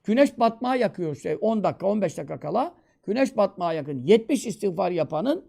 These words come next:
yedi yüz günahını affederim ki bir adam bir günde yedi yüzden fazla da herhalde günah işleyemez buyuruyor.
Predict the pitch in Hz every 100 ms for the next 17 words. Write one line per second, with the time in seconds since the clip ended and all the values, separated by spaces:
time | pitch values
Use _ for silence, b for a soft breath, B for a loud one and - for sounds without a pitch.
0 | _ _ _ 165 202 233 277 214 202 190
1 | 208 170 156 160 247 262 180 156 233 202
2 | 175 143 214 202 165 160 180 208 180 180
3 | 156 202 180 170 202 196 165 170 202 226
4 | - 185 160 135 131 131 127 127 -